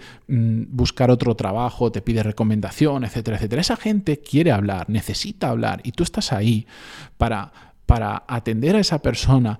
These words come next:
Y es injusto que una persona que, que, que en esa situación quiere que le dediques un rato, no te digo que estés cuatro horas con esa persona reunido, pero quiere que le dediques un poco de tiempo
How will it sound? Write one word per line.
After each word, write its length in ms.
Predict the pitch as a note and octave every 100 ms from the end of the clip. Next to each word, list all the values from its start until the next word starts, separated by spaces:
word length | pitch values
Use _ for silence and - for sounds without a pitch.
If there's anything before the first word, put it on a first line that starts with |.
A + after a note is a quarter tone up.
| - A#2+
Y 280 | B2+ G#2+ F#2+ -
es 140 | E3+
injusto 560 | A3 F3 G3 F#3 - A#2
que 80 |
una 160 | D3 -
persona 460 | D3+ B2+ D3 C3+ A#2
que, 200 | A2+ - - -
que, 200 | - A2+ G#2 - - _ _ _ _ _ - -
que 100 | -
en 60 | B2+
esa 180 | D3+ D#3
situación 720 | D#3+ C#3+ A#2 C#3 C3+ G2+ - _
quiere 280 | - F3 G#3
que 100 | E3
le 120 | C3+
dediques 480 | B2 A#2 C3+ A#2+ -
un 120 | F3+
rato, 280 | B2 A2+ C#3
no 120 | D3+
te 100 | F#3+
digo 160 | E3 C3
que 80 |
estés 260 | B2 C3 -
cuatro 360 | - A#2 G#2+ G#2+
horas 220 | G#2 -
con 120 | A2
esa 180 | G#2 A2
persona 340 | G#2 - G#2+
reunido, 380 | G2 G2+ A2 G2+
pero 200 | G2 G#2
quiere 220 | - G3
que 100 | F#3+
le 100 | D#3
dediques 260 | C#3 B2+ -
un 120 | C#3+
poco 220 | - D#3
de 120 | G#2+
tiempo 520 | G#2+ A#2 A#2 G#2 G2+